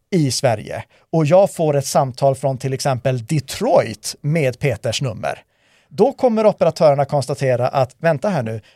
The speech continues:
Peter är ju i Sverige, så det finns inget skäl att någon tjomme i Detroit ringer från hans nummer till Nika.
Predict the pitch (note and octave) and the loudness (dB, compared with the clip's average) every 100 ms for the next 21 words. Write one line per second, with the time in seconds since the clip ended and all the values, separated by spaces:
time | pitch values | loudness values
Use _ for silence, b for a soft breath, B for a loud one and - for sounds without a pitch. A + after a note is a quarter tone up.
0 | b - F#3 C4+ C#3+ C3+ E3+ C4+ G3+ C3+ | b -4 -4 -2 -2 0 0 0 0 0
1 | C#3+ C#3+ - G3+ F#3+ - - D3+ D3 D#3+ | -2 -2 2 0 0 -4 -8 -6 -4 -4
2 | A3 D3+ D3+ C4+ - C#3+ B2+ C#3+ F#3 E3+ | -2 -2 -4 -4 2 2 4 0 0 -2
3 | B2 A#2+ C#3+ - F#3+ B2+ C3+ C#3+ B2 D#3+ | -2 -4 -8 -4 -4 -2 -4 -4 -4 -4
4 | D3+ - C#3+ B2+ G#2+ C3+ C3+ A2+ A2+ C3+ | -4 -4 -2 -2 -4 -4 -4 -4 -6 -6
5 | A#2 A#2 - G#3+ C4+ A#2 - C3+ A3+ - | -6 -8 -4 -4 -4 -8 -6 -6 -6 -8
6 | - | -12